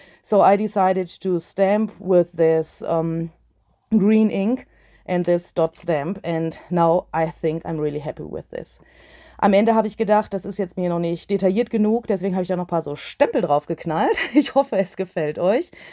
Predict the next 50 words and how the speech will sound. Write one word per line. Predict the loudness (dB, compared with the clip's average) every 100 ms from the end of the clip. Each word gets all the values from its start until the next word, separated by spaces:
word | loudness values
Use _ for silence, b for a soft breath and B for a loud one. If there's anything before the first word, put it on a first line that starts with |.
| B B B B -20 _ b b b
So, | 4 4
this | 4 0 0
is | -2
my | -2
finished | -2 -4 -4
page. | -4 -2 -4 -8 -4
I | -2 0
hope | -2 -2
you | 0
liked | 0 0 -2
it. | -4 -4 B B B
If | -4 0
yes, | 0 0 -2
please | -6 -6 -4
give | -4 -2
this | -4 -4
video | -6 -4 -2
a | -2 -2
thumbs | 0 0 0
up, | -2 -2 _ b
subscribe | -12 -8 0 0 2
to | -2
my | -4
channel, | -2 -2 0 -2 -4 b b
follow | _ 4 4 4
me | 0
on | -4
Instagram. | -6 -6 -4 -2 -2 -4
You | -6 0
will | 2 2
find | 0 -4 -2 -2 2
all | 2
the | 2 -2
informations | -2 -2 -4 -4 -6 -4
down | -2 0
below | 0 0 0
in | -2
the | -6
description | -8 -10 -8 -2
box. | 0 0 0
I | -4
would | -4 -4
be | -6 -4
really | -2 -2
happy | -2 -2 -4
to | -4 -8
see | -8 -4
you | -2 -2
somewhere | -2 0 2 2 2
else | 0 -2